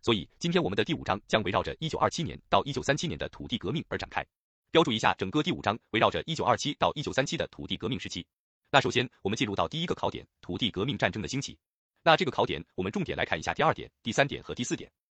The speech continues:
那其中第二点是在说一个会议，八七会议。我们要知道，我们党一直以来有个非常好的优良传统，在我们在建设一件大事之前，我们先总结一下之前做错了什么，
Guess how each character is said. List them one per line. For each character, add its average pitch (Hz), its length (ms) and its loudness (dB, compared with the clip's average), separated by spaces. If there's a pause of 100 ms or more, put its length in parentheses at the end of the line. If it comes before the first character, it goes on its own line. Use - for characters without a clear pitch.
(180)
那 147 140 8
其 127 100 4
中 135 160 -2
第 - 80 0
二 170 140 6
点 58 180 -12 (100)
是 - 120 -6
在 92 120 2
说 110 140 -2
一 - 20 -6
个 117 120 -2
会 110 100 -2
议， 69 160 -10 (160)
八 139 140 8
七 135 80 -2
会 143 100 0
议。 120 160 -8 (220)
我 101 80 -2
们 - 40 4
要 127 80 10
知 123 80 2
道， 92 160 -2 (160)
我 - 80 -2
们 156 80 0
党 80 220 0
一 202 80 0
直 160 80 -2
以 107 80 -2
来 85 160 -2
有 92 80 -8
个 - 80 -6
非 170 140 4
常 131 100 0
好 - 140 -6
的 98 80 -12
优 127 80 0
良 104 120 2
传 - 140 -4
统， - 160 -12 (240)
在 139 120 4
我 - 60 2
们 - 220 -8
在 123 160 8
建 131 160 4
设 104 80 2
一 101 80 -4
件 123 100 2
大 127 120 2
事 - 80 -2
之 120 100 -2
前， 69 180 -8 (200)
我 - 40 -4
们 98 80 0
先 165 140 2
总 87 100 -6
结 87 120 -2
一 120 80 0
下 - 160 -4 (160)
之 240 100 -2
前 107 140 -4
做 185 120 0
错 - 140 2
了 170 60 -4
什 127 100 -10
么， - 80 -14